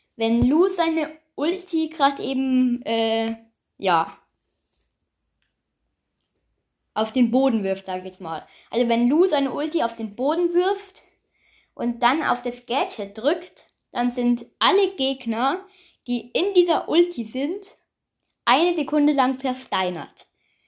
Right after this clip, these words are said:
Und ja, dann kann Lu halt, ähm, dies und das machen und ja, wenn die dann halt wieder nicht mehr versteinert sind, wenn die Sekunde dann um ist, dann rutschen die halt immer noch in der Ulti von ihm rum. Das ist ja normal. Genau.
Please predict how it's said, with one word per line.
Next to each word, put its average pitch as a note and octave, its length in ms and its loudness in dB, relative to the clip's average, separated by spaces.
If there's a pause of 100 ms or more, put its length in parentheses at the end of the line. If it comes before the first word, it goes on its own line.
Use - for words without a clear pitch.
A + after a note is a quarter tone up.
(1000)
Und C#4 160 0
ja, A#3 160 4
dann G#3 140 -2
kann B3 260 -2
Lu C#4 260 0
halt, A#3 520 -2 (120)
ähm, A3 440 -2
dies - 120 -18
und A3 100 -8
das F4 200 4
machen D#4+ 480 2
und A#3 480 0 (400)
ja, F3+ 260 -6 (120)
wenn G3 160 -4
die G3 80 -6
dann G3+ 260 -2
halt G3 320 -4
wieder G3+ 320 0
nicht C4 480 -2
mehr G3+ 200 -2
versteinert G3+ 580 -4
sind, C#4 120 0
wenn A#3 140 2
die A3 80 -2
Sekunde G#3+ 400 -4
dann F3+ 200 -4
um D#4 200 -2
ist, D#4 340 -8 (520)
dann A#3 160 -2
rutschen B3 340 0
die A3+ 80 4
halt G#3+ 160 2
immer C#4 200 2
noch - 180 -4
in A3 140 -2
der G3+ 120 0
Ulti A3+ 220 -2
von G#3+ 180 -6
ihm G3+ 160 -4
rum. G3 460 -8
Das F3+ 140 -18
ist - 180 -16
ja G3 520 -2 (120)
normal. F3 440 -4 (560)
Genau. G3+ 280 2